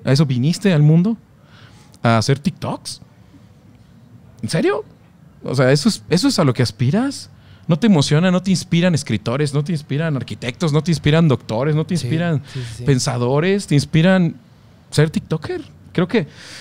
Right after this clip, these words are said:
Speaker 1: creo que para que les deje de inspirar ser TikTokers nada más, porque te digo, el TikTok es una herramienta increíble. Si un comediante es maravilloso y pone su comedia en TikTok y todo el mundo se ríe,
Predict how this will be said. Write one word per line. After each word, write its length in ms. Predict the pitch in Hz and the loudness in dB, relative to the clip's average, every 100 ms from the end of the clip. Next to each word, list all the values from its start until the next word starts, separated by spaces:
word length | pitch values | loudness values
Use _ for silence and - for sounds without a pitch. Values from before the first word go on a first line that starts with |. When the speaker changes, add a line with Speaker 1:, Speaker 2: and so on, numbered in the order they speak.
| - - | -20 -6
Speaker 1:
creo 140 | 180 | -2
que 100 | 202 | -2
para 200 | - 156 | 0 0
que 180 | 135 127 | 2 0
les 200 | 135 127 | 2 2
deje 240 | 156 180 202 | 2 2 2
de 60 | |
inspirar 420 | 160 - 131 151 | 2 2 2 2
ser 180 | 147 170 | 2 0
TikTokers 680 | 147 151 - 147 123 113 - | 0 -4 -2 -2 0 -2 2
nada 280 | 113 123 127 | 2 2 0
más, 460 | 127 117 135 - - - - - | -2 -2 -4 -4 -14 -20 -20 -8
porque 200 | - 120 | -6 0
te 80 | 139 | 2
digo, 100 | 147 | 2
el 80 | |
TikTok 300 | - 143 147 | 0 -2 -4
es 80 | 143 | -2
una 120 | 147 | 0
herramienta 300 | 139 120 127 | 2 2 0
increíble. 400 | 139 127 117 139 | 0 2 2 2
Si 100 | 123 | 2
un 80 | 127 | 0
comediante 460 | 135 147 123 131 147 | 2 2 2 0 0
es 60 | |
maravilloso 500 | 135 110 104 117 120 | 0 0 0 -2 -4
y 80 | 123 | -8
pone 280 | - 127 139 | -6 -6 -4
su 160 | - 104 | -6 -6
comedia 340 | 113 117 127 | -4 -2 -2
en 80 | 131 | -2
TikTok 300 | 131 - 127 | -4 -6 -6
y 40 | |
todo 100 | 117 | -4
el 20 | 135 | -2
mundo 120 | 139 | -2
se 140 | 120 | -4
ríe, 260 | 104 131 | -4 -6